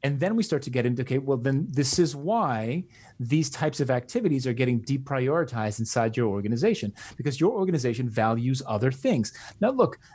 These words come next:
there's nothing wrong with making a conscious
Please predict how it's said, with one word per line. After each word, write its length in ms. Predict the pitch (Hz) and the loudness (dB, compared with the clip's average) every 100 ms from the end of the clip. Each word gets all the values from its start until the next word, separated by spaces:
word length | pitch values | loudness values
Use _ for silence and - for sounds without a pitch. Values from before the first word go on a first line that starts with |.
| - | -6
there's 240 | - 190 180 | -4 -2 0
nothing 400 | 196 - 277 170 | 0 0 -2 0
wrong 360 | 226 202 131 | 2 0 0
with 160 | 135 135 | -2 0
making 360 | 143 143 147 190 | 2 2 0 0
a 100 | 123 | -2
conscious 1040 | - - - 165 185 - - 120 - - | -2 -8 -2 2 2 0 -2 0 0 -2